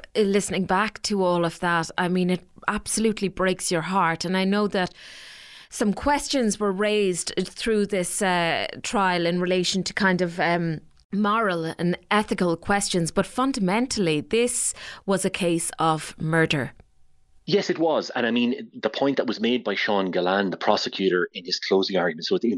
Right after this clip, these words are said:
Speaker 2: this isn't a morality play. This isn't a discussion of, you know, drinking habits. It's not a discussion of children being kept up late. What this was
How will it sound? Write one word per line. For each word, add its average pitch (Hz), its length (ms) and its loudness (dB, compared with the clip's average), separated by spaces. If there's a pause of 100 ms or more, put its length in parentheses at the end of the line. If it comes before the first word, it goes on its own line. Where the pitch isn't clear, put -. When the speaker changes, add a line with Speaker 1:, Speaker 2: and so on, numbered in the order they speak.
Speaker 2:
this 120 220 2
isn't 107 360 2
a 92 60 0
morality 90 640 0
play. 85 300 0 (420)
This 110 300 0
isn't 98 500 -2 (220)
a - 80 0
discussion - 640 0 (260)
of, 170 240 -14 (220)
you - 140 2
know, 151 220 -2
drinking - 400 2
habits. - 420 0
It's - 160 -6
not 185 200 0
a 165 180 0 (140)
discussion 95 480 0
of 78 120 -6
children 87 380 2
being 87 200 2
kept - 320 -2
up - 180 -4
late. 87 280 0 (560)
What 98 360 0
this - 240 0
was 107 180 4